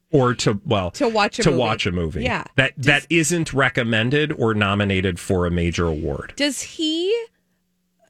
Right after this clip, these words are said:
Speaker 2: um, oh, shoot, now I forgot what I was gonna, how long has he been doing this?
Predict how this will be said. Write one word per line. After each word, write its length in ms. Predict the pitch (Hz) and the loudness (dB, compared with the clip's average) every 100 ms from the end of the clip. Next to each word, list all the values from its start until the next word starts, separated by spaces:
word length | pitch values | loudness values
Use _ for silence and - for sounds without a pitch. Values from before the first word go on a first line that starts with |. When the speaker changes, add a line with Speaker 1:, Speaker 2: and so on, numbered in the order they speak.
| _ _ _ _ _ _ | _ _ _ _ _ _
Speaker 2:
um, 520 | 254 240 202 185 180 - _ _ _ _ | -2 0 0 -2 -8 -12 _ _ _ _
oh, 140 | 226 220 | -4 -4
shoot, 280 | - 220 185 | -4 -6 -2
now 140 | 196 | 0
I 80 | 196 | -2
forgot 280 | 190 185 175 | -2 -4 -2
what 60 | |
I 20 | 165 | -2
was 80 | |
gonna, 140 | 175 - | -2 -4
how 220 | 339 440 | -2 0
long 100 | 392 | 0
has 120 | 349 311 | 0 0
he 60 | |
been 140 | 269 247 | 2 4
doing 220 | 214 190 | 2 0
this? 400 | 135 - - | -4 -14 -20